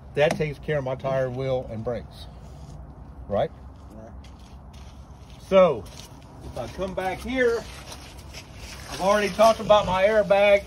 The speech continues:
Speaker 1: and my shock absorber, right? My mud flaps, properly mounted and secured. The flaps themselves aren't ripped or torn, and they do have the red, white D O T tape, right? They are the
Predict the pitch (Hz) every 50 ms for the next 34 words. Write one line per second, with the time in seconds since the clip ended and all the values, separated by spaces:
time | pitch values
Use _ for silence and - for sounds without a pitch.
0 | - - 170 196 202 202 202 190 - - - - - - - 202 208 214 202 -
1 | 180 135 135 151 165 165 160 180 208 - - - - - - - - - - -
2 | - - - 123 143 175 202 - - - - - - - - - - - - -
3 | - - - - - - - - - - - - - - - - - 139 139 147
4 | 151 151 180 196 208 - - - 208 220 233 226 - - - - - - - -
5 | - - - - - 190 202 190 190 202 185 185 185 190 196 190 190 185 170 165
6 | 160 - - - - - 202 196 208 220 220 226 220 - - - - - - -
7 | - - - - - - 135 113 - - 175 185 185 - - 170 151 131 - 196
8 | 196 190 175 160 180 - 165 165 180 175 175 - 170 170 185 180 - 165 143 123
9 | - - 175 185 185 185 180 175 160 151 143 143 135 139 160 165 165 156 156 156
10 | 151 143 135 139 147 147 147 139 139 143 143 151 - 139 143 139 131 131 123 -
11 | 147 143 131 123 - 127 110 98 90 - - - - - - 107 110 123 - -
12 | - - - 107 120 131 135 135 139 143 135 131 127 123 120 110